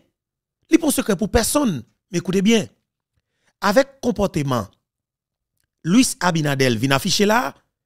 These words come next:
il vient bonne possibilité pour me réfléchir sous passage. Mais c'est les Colombiens, yo, en République dominicaine,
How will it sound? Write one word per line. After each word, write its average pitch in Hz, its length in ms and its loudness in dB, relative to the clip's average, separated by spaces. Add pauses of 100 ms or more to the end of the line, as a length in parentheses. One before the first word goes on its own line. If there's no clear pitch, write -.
(640)
il 135 120 0
vient 143 140 0
bonne 123 180 0
possibilité 120 720 -6 (640)
pour 127 140 -10
me 117 80 -6
réfléchir 143 720 0 (1600)
sous - 240 -4
passage. 151 800 0 (3000)
Mais 131 120 2
c'est - 140 2
les 139 100 4
Colombiens, 117 420 2
yo, 139 240 0 (1900)
en 131 260 2
République 151 320 2
dominicaine, 165 640 2